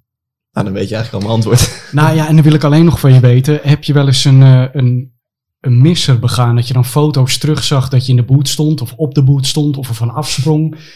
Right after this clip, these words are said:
Speaker 2: En dat je dacht, ah nee, dit, dit is eigenlijk echt niet tof.
Speaker 1: Altijd, ja. Ik moet ze-, ik moet zeggen, ik heb zoveel fases gehad dat het van die hypes waren of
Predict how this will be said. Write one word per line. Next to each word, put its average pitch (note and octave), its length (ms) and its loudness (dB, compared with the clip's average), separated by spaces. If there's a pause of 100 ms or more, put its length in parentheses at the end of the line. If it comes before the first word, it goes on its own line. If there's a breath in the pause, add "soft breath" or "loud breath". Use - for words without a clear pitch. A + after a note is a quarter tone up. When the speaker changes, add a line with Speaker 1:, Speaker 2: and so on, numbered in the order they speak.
(220 loud breath)
Speaker 2:
En D3 140 0
dat C#3+ 140 2
je C#3+ 80 2
dacht, C3+ 300 0
ah A#2+ 180 -8
nee, A#2 220 -2
dit, A#2+ 160 -8
dit A#2+ 160 -4
is - 60 -12
eigenlijk C3 360 -4
echt - 200 -8
niet C3 200 4
tof. - 420 -6 (800)
Speaker 1:
Altijd, G2 560 -6
ja. F#2+ 180 -6
Ik - 100 -12
moet A#2+ 140 -2
ze-, - 200 -8
ik A#2 100 -8
moet A#2+ 180 -2
zeggen, A#2+ 260 -4
ik - 60 -12
heb - 120 -10
zoveel A#2 880 -2 (260 soft breath)
fases B2+ 560 -2
gehad G2 320 -10
dat G2+ 140 -8
het G2+ 140 -6
van A2 120 -8
die G#2 140 -4
hypes A2+ 300 -2
waren G2+ 320 -8
of - 200 -14